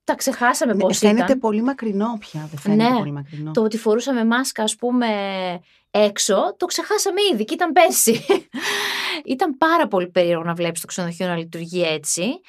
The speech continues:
Speaker 1: αλλά ήτανε, πραγματικά προσαρμοστήκαμε και τα covid test όλα γινόντουσαν, από την Ουρανούπολη φεύγανε με το βανάκι στα συνεργαζόμενα εργαστήρια και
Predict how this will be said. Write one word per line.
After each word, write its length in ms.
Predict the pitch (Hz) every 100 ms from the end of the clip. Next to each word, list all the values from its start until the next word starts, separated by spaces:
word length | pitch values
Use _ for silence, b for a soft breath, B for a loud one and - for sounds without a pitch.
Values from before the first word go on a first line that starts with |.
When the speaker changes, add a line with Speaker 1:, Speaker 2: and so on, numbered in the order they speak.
| B B -
Speaker 1:
αλλά 640 | 254 262 262 254 254 254
ήτανε, 680 | 294 349 427 370 320 240 - _ -
πραγματικά 400 | 233 254 254 254
προσαρμοστήκαμε 800 | 370 381 349 302 285 - 370 226
και 80 | 214
τα 140 | 233 220
covid 340 | 294 247 214 240
test 140 | 233 233
όλα 160 | 220
γινόντουσαν, 560 | 190 165 170 254 - 320
από 180 | 233 214
την 40 |
Ουρανούπολη 480 | 226 214 254 233 190
φεύγανε 680 | - 220 214 196 190 180 165
με 120 | 180
το 340 | 190 185 175 175
βανάκι 800 | 190 196 196 185 180 170 160 - B B
στα 240 | - - 269
συνεργαζόμενα 1200 | 220 196 196 202 208 202 185 175 165 175 - - B B B
εργαστήρια 920 | 196 190 208 - 208 190 180 160 185 -
και 180 | -